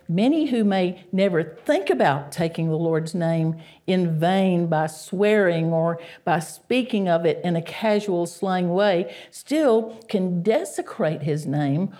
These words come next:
when they doubt or deny his character. So we're to be careful about how we treat God's reputation, his name, what we think of him. Now,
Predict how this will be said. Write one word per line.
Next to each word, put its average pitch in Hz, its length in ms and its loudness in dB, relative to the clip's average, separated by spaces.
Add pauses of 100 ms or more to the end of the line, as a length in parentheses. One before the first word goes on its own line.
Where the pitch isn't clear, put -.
(140)
when 190 180 0
they 175 160 2
doubt 196 760 -4 (300)
or 175 140 0
deny 190 640 -2
his 240 240 -6
character. - 720 -8 (1000)
So - 540 -2 (420)
we're 180 140 -4
to 180 140 -10
be 190 120 -2
careful 190 680 -8 (420)
about 170 340 0
how 185 220 -2
we 180 160 -2
treat 180 720 -6 (1500)
God's 151 320 0
reputation, 156 920 -4 (180)
his 151 280 -4
name, 147 800 0
what 170 180 0
we 156 120 0
think 165 320 -4
of 147 120 -6
him. - 260 -8 (720)
Now, 160 360 -2